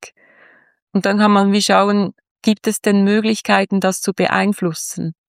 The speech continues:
Also wir müssen alle irgendwas erfüllen oder wir müssen irgendwelche Dinge erledigen. Man ist ja leider nicht einfach frei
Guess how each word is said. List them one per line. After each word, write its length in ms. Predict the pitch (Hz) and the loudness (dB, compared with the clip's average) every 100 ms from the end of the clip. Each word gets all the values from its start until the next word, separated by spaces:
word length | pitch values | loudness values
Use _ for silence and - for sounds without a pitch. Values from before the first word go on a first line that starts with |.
| _ - | _ -10
Also 220 | - 185 | -4 0
wir 100 | 190 | 2
müssen 300 | 208 196 190 | 2 0 -2
alle 300 | - 190 233 | 0 2 2
irgendwas 680 | - 220 - 214 185 208 - | 2 2 2 0 2 0 -2
erfüllen 800 | - 196 - 208 220 240 226 226 | -2 -2 -2 0 2 2 2 0
oder 320 | - 185 190 | 0 0 0
wir 120 | 196 | 0
müssen 320 | 202 202 - 190 | 2 0 -2 0
irgendwelche 760 | 214 202 214 185 185 196 190 | 0 2 2 2 2 0 -4
Dinge 400 | - 202 233 220 | -2 0 2 2
erledigen. 680 | 208 208 202 214 214 214 208 | 0 0 0 0 0 0 2
Man 180 | 190 190 | 2 0
ist 160 | - | -2
ja 60 | 190 | 0
leider 300 | 185 196 185 | 2 2 0
nicht 240 | 196 - | -2 -2
einfach 320 | - 190 196 | -2 -2 -4
frei 460 | - - 175 175 240 | -6 -2 2 2 0